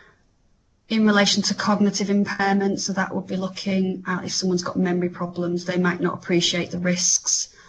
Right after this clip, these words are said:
um, around falls, they might not remember the safety advice in terms of what to do and not to do.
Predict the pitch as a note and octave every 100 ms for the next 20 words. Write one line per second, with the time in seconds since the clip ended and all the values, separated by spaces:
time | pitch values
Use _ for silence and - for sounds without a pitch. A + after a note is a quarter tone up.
0 | - - F3+ F3 F3+ F3 F3+ E3+ F3 F3+
1 | - F3 F3 F3 F3 F3 F3 F3 F3 F3
2 | F3+ F3 F3 E3 E3 D#3+ F3 F3 F3 F3
3 | - E3+ F3 F3 - E3+ - F3 - E3
4 | F3+ - - E3+ E3 E3+ E3 - - E3+
5 | D#3+ E3+